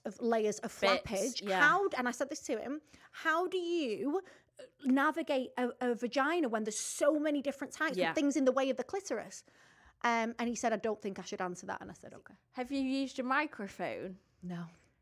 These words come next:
Speaker 2: I've not either.
Speaker 1: Do you know I didn't have, um, we were that busy on holiday, there wasn't a, a vast amount of sex,
Speaker 2: <laughs>
Speaker 1: and I didn't wanna pack a microphone. Right, anyway, guys, guys, guys.
Speaker 2: Uh,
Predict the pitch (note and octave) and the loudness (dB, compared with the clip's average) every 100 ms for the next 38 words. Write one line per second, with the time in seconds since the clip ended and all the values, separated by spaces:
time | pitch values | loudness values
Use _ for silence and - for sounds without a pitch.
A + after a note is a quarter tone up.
0 | _ - G3+ G3+ G#3 E3+ F3+ F#3+ F3+ E3+ | _ -12 -10 -8 -8 -8 -8 -8 -8 -6
1 | E4 A4 F4+ D4+ C#4 B3 - B3 A3+ A3 | -4 0 0 0 -4 -6 -4 -2 -2 -2
2 | A#3 B3 D4 - F4+ F4+ G#3 G#3 B3+ D4 | -4 -2 -2 -2 -2 0 -2 0 0 2
3 | F#3+ D3 - F3+ G#3+ A#3+ C#4+ G#3+ - G3+ | -2 -2 -6 -2 -2 -2 -4 -12 -12 -10
4 | E3 G#3+ - - A#3+ G3 F3+ - - B3+ | -6 -6 -6 -6 -4 -4 -6 -8 -6 -8
5 | - - - - - - - B3 B3 C4 | -12 -12 -8 -8 -10 -16 -4 2 2 0
6 | C#4 B3+ - - - F#3 F#3+ - - - | -4 -6 -8 -18 -16 -16 -18 -20 -20 -14
7 | - F#4 A4+ - F4+ F#4+ F4 C#4+ C#4 C4 | 4 6 4 4 6 6 6 6 6 4
8 | C4 B3+ B3 C4+ C4+ A#3+ F#3+ F#3 - _ | 4 4 4 6 6 6 2 -4 -8 _
9 | - A3 G#3+ | -4 -2 0